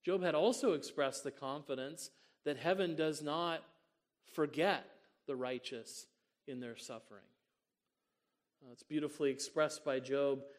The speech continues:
in Job sixteen eighteen through twenty-two, when he says, "O earth, cover not my blood,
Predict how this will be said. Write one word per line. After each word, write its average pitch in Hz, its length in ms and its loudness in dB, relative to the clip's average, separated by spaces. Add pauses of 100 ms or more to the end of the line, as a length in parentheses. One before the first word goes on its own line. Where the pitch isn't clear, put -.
(140)
in 135 120 -6
Job 127 260 0
sixteen 143 500 -8
eighteen 139 460 -6
through 131 180 -8
twenty-two, 135 800 -2 (320)
when 135 120 -6
he 131 60 -2
says, 139 360 2
"O 160 200 -4
earth, 165 380 2
cover 190 320 2
not 151 300 -2
my 135 180 -2
blood, 123 580 0